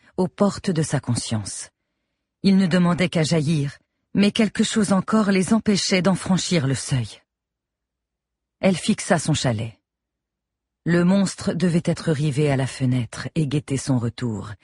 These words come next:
comme elle l'avait fait, folle qu'elle était, lorsqu'elle avait cru que Sophie Henrichs allait débarquer.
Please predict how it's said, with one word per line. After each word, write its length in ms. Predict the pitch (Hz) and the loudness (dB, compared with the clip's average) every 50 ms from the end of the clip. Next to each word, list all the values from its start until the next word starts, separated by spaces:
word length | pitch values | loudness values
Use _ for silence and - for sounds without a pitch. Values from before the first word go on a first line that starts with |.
| - - - - | -20 -20 -6 0
comme 240 | - 143 143 147 | 2 2 4 4
elle 220 | 151 151 156 147 143 | 2 2 2 2 0
l'avait 240 | 139 135 117 139 127 | 0 0 0 -2 -4
fait, 320 | - - - 160 151 143 _ _ _ _ | -4 -2 -2 -2 -2 -2 _ _ _ _
folle 360 | - - - - 185 170 156 - | -20 -8 -2 2 2 2 2 0
qu'elle 220 | - 156 143 139 | -2 -2 -2 -2
était, 340 | 139 - - 160 160 160 - _ _ _ _ - - - - | -2 -2 -2 -2 -2 -2 -4 _ _ _ _ -20 -14 -4 0
lorsqu'elle 400 | 175 190 185 - - - 202 196 | 2 2 2 0 0 0 2 2
avait 200 | 185 170 185 165 | 2 2 0 -2
cru 200 | - - 202 190 | -2 -2 -2 -2
que 140 | - 180 165 | -2 -2 -4
Sophie 400 | - - 190 - - - 196 - | -2 -2 -4 -2 -2 -4 -2 0
Henrichs 540 | - 180 175 175 - 190 190 - - - - 180 - _ _ _ _ | 2 2 2 2 0 -2 -4 -4 -6 -8 -8 -10 -10 _ _ _ _
allait 260 | - 185 175 156 151 | -2 0 2 2 0
débarquer. 640 | 120 131 107 117 110 - - - - - - _ | 0 -2 -2 -2 -4 -8 -8 -12 -16 -18 -18 _